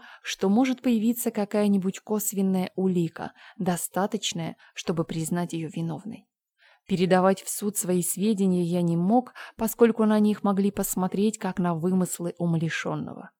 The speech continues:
Да и может ли, кроме меня, его создателя, быть кто-нибудь ещё, кто бы, если не видел его сам,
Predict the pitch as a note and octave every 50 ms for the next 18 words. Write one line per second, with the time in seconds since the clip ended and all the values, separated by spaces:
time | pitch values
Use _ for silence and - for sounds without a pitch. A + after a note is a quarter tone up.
0 | _ _ _ _ _ _ _ - E3 D#3+ F#3 F#3+ G3 G3+ G#3 G#3 A3 B3 C4 C4
1 | A3+ A3+ G#3 - G3 F#3+ G3 - - - A3+ A3+ G#3+ G3 F#3+ F#3 F#3 F#3 F#3+ G#3+
2 | B3 B3 A#3 G3 F3 E3 F#3+ F#3+ - - E3+ E3+ E3 D#3+ D#3+ F3+ G3 A#3+ B3+ B3+
3 | - F#3+ F#3+ G3 G#3 - _ - - - - - E3+ F#3 G3+ - - - - -
4 | B3 B3 A#3 A#3 F#3+ G#3+ G#3 - - G3 G3 - - - - - C4+ C#4 B3+ A3
5 | - - - - - _ - - - - A3+ G#3+ F#3 G#3+ G3+ F#3 G3 G#3+ G3+ -
6 | G3+ F#3+ F#3+ F#3+ F#3+ E3+ F#3+ G#3+ G3 E3 F3+ F3 E3+ E3 D#3+ E3+ - F3 E3+ -
7 | - - G3+ A3+ A#3+ A#3 A3